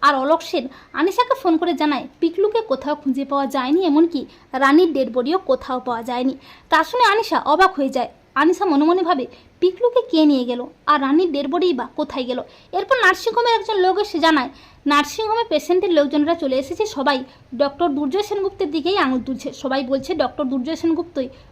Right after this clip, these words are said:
ডক্টর রানী দেবরায়কে হত্যা করেছে প্ল্যান করে। তা শুনে দুর্জয় পাগলের মতো হয়ে যায়। দুর্জয় বলে, "আমি ওদের মুখোমুখি হব, ওরা কি করে এটা বলতে পারলো? আমি আমার রানীকে মেরে ফেলবো?" এরপর মেজদা দুর্জয়কে বাড়িতে নিয়ে আসে। বাড়ির সবাইও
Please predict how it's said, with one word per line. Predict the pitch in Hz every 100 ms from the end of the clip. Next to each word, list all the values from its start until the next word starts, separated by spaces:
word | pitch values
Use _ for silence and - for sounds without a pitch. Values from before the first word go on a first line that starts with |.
| -
ডক্টর | 269 269 330
রানী | 262 277
দেবরায়কে | 294 320 320
হত্যা | 302 269 285
করেছে | 285 320 330
প্ল্যান | 466 - 247 247
করে। | 254 233 - - _
তা | - 320
শুনে | 320 480 392
দুর্জয় | 370 466
পাগলের | - 320 302 370 415
মতো | 381 277
হয়ে | 285
যায়। | 262 233 - - -
দুর্জয় | 311 320 415
বলে, | 415 403
"আমি | - 285 370
ওদের | 415 403
মুখোমুখি | 330 330 415 370
হব, | 285 269 -
ওরা | 370
কি | 381 -
করে | 392 440
এটা | 427 349
বলতে | 277 269
পারলো? | 294 - 262 - - -
আমি | - 370
আমার | 453 453
রানীকে | 370 415 466
মেরে | 480 466
ফেলবো?" | 440 339 247 - - -
এরপর | 311 - 370
মেজদা | 294 285 311 -
দুর্জয়কে | 233 302 349 392 392
বাড়িতে | 254 269 285
নিয়ে | 285 254
আসে। | 247 - 269
বাড়ির | 240 262 330
সবাইও | 330 - 381 294